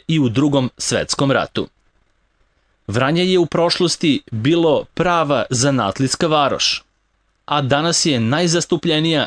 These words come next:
industrija obuće, odeće i nameštaja,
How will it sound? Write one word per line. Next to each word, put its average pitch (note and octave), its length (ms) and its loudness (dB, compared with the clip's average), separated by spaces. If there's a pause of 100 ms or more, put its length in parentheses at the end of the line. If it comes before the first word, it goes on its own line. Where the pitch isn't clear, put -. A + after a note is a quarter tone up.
(120)
industrija B2 680 0
obuće, F#2+ 480 0 (540)
odeće D3 500 0
i D3 60 2
nameštaja, C3+ 560 0